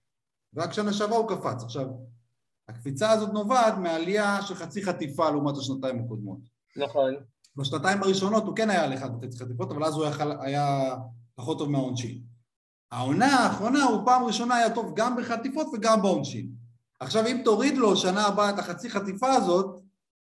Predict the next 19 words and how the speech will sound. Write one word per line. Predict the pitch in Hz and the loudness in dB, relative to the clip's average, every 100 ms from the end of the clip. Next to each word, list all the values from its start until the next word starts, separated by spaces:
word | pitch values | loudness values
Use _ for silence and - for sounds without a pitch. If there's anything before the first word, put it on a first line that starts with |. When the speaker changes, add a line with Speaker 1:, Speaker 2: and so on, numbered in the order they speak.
| _ _ _ _ _ _ | _ _ _ _ _ _
Speaker 1:
אז | 135 147 | -6 0
הוא, | 185 165 | 2 2
זה | 180 | -2
מדרדר | 180 180 208 | 2 2 4
אותו | 233 214 | 2 0
כבר | 190 196 | -2 -2
למקום | 185 196 202 | -2 0 0
ארבעים, | 165 160 160 139 117 | 2 2 2 -2 -6
כאילו, | 127 117 110 110 110 - | -8 -8 -8 -8 -12 -16
אתה | 123 | -8
מבין? | 120 196 240 - - - _ _ _ | -2 0 -2 -6 -16 -20 _ _ _
זאת | - | -6
אומרת, | 147 147 143 143 | -2 -2 -2 -4
החצי | - 143 185 240 | -4 -4 -2 0
Speaker 2:
בגלל | 226 220 | 4 4
זה | 180 254 | 6 6
לא | 262 254 | 6 4
בחרתי | 262 254 254 214 | 4 2 2 -2
אותו. | 165 143 117 | -2 -6 -10